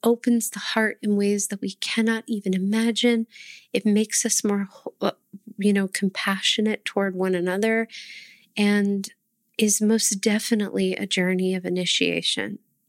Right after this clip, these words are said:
where we will confront all kinds of different things about ourselves that can't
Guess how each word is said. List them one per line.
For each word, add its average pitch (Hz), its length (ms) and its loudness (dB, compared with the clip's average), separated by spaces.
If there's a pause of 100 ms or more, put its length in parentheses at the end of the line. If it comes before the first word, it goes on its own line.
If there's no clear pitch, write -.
(160)
where 190 420 2 (520)
we 202 200 4
will 208 680 2
confront 190 800 -2 (360)
all 196 260 0
kinds 202 380 -2
of 190 120 -8
different 185 360 -4
things 180 540 -4
about 180 300 -2
ourselves 175 560 0
that 185 260 0 (1160)
can't - 640 2